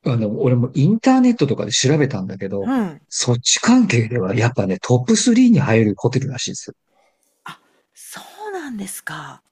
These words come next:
Speaker 1: そう。で、東京からのアクセスもほら、そんな遠くないじゃない？ま、
Speaker 2: はい。
Speaker 1: まあ、ちょっと下田だけど。だからほら、ね、あの、草津、あ、草津は同じぐらい、あの、草津よりは近いよね。
Speaker 2: うん。
Speaker 1: あとなんかね、ほら、別府とか、そ-、そっちまで行くあれもないんだけど、
Speaker 2: うん、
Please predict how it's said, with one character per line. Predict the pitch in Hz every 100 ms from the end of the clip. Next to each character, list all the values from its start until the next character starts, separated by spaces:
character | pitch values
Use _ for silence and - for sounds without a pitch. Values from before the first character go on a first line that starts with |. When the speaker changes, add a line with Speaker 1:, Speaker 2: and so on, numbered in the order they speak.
| _
Speaker 1:
そ | - 117
う。 | 98
で、 | -
東 | 135 185 214
京 | 226
か | 214 214
ら | -
の | 110 104
ア |
ク | -
セ | 117
ス | -
も | 95
ほ | - 110
ら、 | -
そ | -
ん | 175
な | 190
遠 | 170 170
く | 196
な | 196
い |
じ | 117
ゃ |
な | 82 120
い？ | 214
ま、 | 123
Speaker 2:
は | 302 254
い。 |
Speaker 1:
ま | 113
あ、 | 107
ち | 110
ょ |
っ |
と | 101
下 | 131 139
田 | 165
だ | 165
け | 127
ど。 | -
だ |
か | - - -
ら | 127 110
ほ | 110
ら、 | - - _ _ -
ね、 | 208 113 - _ _
あ | 147 107
の、 | 98 _ _ _ _ _
草 | - 127
津、 | 123 110 101 98 104
あ、 | 101
草 | - 277
津 | 294
は | 131
同 | 107 113
じ | 117
ぐ |
ら | 120
い、 | 113
あ |
の、 | 104
草 | 110 -
津 | 269
よ | 120
り |
は |
近 | - 131 95
い |
よ | 90
ね。 | 156 226 _ -
Speaker 2:
う |
ん。 | 214 226 214 202 180 151 151 _ _ _ _ _
Speaker 1:
あ | - 120
と | 113
な | 104
ん |
か | 95
ね、 | 151
ほ | 143 113
ら、 | 98 - -
別 | 107 -
府 | -
と | 113
か、 | 95
そ-、 | 95 -
そ | -
っ | 135
ち | 135
ま |
で | 98
行 | 95
く | 127 127 113
あ | 113
れ | 107
も | 107
な | 113 117
い |
ん | 95
だ | -
け | 98
ど、 | 98 147 135 110
Speaker 2:
う |
ん、 | 196